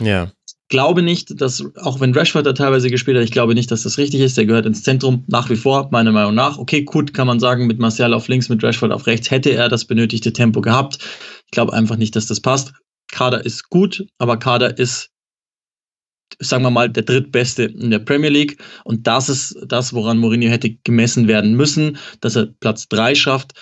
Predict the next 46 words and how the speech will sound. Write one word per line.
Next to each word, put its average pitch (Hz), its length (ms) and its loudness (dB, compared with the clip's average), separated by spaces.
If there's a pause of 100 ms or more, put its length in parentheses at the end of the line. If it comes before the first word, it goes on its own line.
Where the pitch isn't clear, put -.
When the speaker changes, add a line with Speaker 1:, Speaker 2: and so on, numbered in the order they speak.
(140)
Speaker 2:
nicht 120 300 -2
aber 113 340 0
eins 110 260 0
und 110 140 -6
zwei, 107 220 0
die 101 100 -2
sind 110 240 0
besetzt, 123 400 -2
auch 104 140 -4
wenn 110 100 4
ich 110 80 0
das, - 300 -6 (280)
das - 140 -12
gebe 110 180 0
ich - 60 -2
offen 104 220 0
zu, 120 120 -2
im 110 120 4
Sommer 110 280 4
so 113 140 2
nicht 110 160 2
antizipiert 113 560 0
hatte. 110 200 2
Ich 104 100 0
hab 107 160 -4 (280)
United 110 480 0
vor 123 200 2
Liverpool 117 400 2
gehabt, 107 260 0
aber 104 240 0 (500)
im 120 160 0
Nachhinein 110 380 4
muss 110 160 2
man 110 140 4
schon 110 160 2
drauf 101 240 0
kommen, 104 260 0
dass 101 140 -2
Liverpools 107 500 0
Kader 117 320 0
vielleicht 117 840 0
nicht 113 200 -4
ganz 110 240 0
so - 100 -4
breit 110 380 0
ist, 143 320 -2